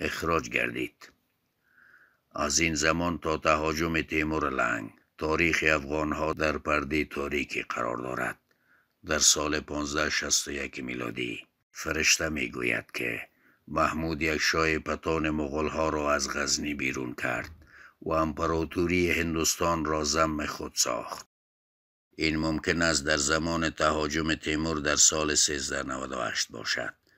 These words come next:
وقتی که بخش شمالی افغانستان یک ولایت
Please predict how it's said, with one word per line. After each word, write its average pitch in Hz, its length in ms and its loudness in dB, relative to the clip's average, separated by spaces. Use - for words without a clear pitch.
وقتی 76 460 0
که 78 160 -2
بخش 76 340 2
شمالی 76 720 0
افغانستان 69 920 -2
یک 64 260 -8
ولایت 58 540 -6